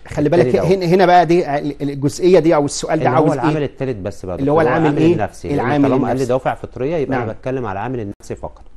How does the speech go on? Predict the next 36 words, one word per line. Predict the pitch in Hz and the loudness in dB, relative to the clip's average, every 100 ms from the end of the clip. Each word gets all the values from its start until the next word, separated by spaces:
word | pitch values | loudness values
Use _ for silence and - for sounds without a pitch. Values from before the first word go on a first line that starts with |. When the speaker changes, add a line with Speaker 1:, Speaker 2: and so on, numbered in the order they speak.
| - - - - | -20 -20 -20 -8
Speaker 2:
طيب. | - 165 | -2 2
Speaker 1:
طب | 165 | 2
يا | 185 | 2
أستاذ | 170 170 | 0 -8
محمد، | - 233 247 | -6 -4 -4
في | - 226 | -2 -4
بعض | 202 185 | -2 -4
الطلبة | 147 175 175 139 | -6 -6 -6 -4
برضو | 131 165 160 151 | -4 -6 -8 -10
بيظهر، | 123 156 170 151 | -8 -8 -8 -8
وده | 123 139 | -6 -6
بيظهر | 151 147 | -6 -8
في | 123 - | -12 -14
التصحيح | - 127 - 143 127 | -16 -16 -12 -10 -10
في | - 127 | -8 -10
نهاية | 120 135 147 131 | -8 -8 -10 -8
العام، | 123 170 - - - 135 | -6 -6 -8 -18 -12 -2
لما | 139 | -2
يجي | 139 202 | 0 -4
لهم | 175 | -6
سؤال، | 147 - 170 175 170 170 - - 135 | -10 -10 -6 -6 -8 -16 -20 -16 -12
آه، | 139 - | -12 -8
زي | 135 156 156 | -2 0 0
كده: | 135 117 | -6 -8
"يستجيب | - 147 175 | -6 -6 -4
التعاون | 165 - 135 160 | -6 -6 -6 -6
كعملية | 151 127 131 147 | -6 -10 -8 -6
اجتماعية | 156 - 127 139 | -6 -6 -6 -4
للدوافع | 147 123 135 - | -6 -6 -8 -8
الفطرية | 131 - 135 143 127 | -12 -12 -6 -4 -4
للإنسان"، | - 135 - 117 - - - | -6 -12 -10 -12 -14 -20 -6
فراح | 156 202 | -4 -4
حاطط | - 220 165 160 | -4 -4 -4 -6
إيه؟ | 151 | -6
التلات | - 147 143 | -4 -4 -2
عوامل. | 127 131 110 | -2 -4 -6